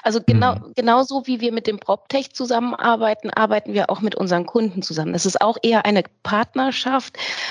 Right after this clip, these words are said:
Speaker 1: als eine Kundendienstleisterbeziehung. Also so wünschen wir uns das zumindest, ne? Ist nicht immer so herstellbar.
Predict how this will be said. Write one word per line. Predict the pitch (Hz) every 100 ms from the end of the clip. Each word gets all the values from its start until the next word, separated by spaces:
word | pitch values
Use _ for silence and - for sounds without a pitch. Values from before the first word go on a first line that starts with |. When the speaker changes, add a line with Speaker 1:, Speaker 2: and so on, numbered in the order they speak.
| -
Speaker 1:
als | 208 208 -
eine | 202 214 208 202 196 - _
Kundendienstleisterbeziehung. | 254 247 214 233 247 262 185 175 - 180 175 175 - 208 160 147
Also | 185 185
so | 226 196
wünschen | 240 226 220
wir | 170
uns | 156 -
das | 151
zumindest, | - 160 143 147 170 -
ne? | 220 277
Ist | -
nicht | 190 180
immer | 185 196
so | 180 180
herstellbar. | 170 202 - 220 202 190